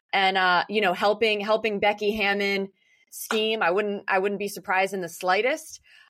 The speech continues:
Um, and y-, you had a situation where your six-person rotation was down two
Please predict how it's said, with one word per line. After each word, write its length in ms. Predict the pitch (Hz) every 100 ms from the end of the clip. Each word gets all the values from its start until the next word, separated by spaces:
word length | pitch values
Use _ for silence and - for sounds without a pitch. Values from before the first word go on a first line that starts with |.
| -
Um, 460 | 190 185 180 175 - -
and 480 | 202 190 185 185 180 _ _ _ _ _ _ _ _ _ -
y-, 220 | 208 208
you 200 | - 254
had 160 | 330 440
a 40 |
situation 720 | 359 302 294 294 - 294 240
where 440 | 208 233 226 214 - -
your 220 | 202 302
six-person 640 | 330 - - - 285 294
rotation 500 | 254 214 214 208 185
was 140 | 165 151
down 360 | 190 190 185 170
two 400 | - 277 320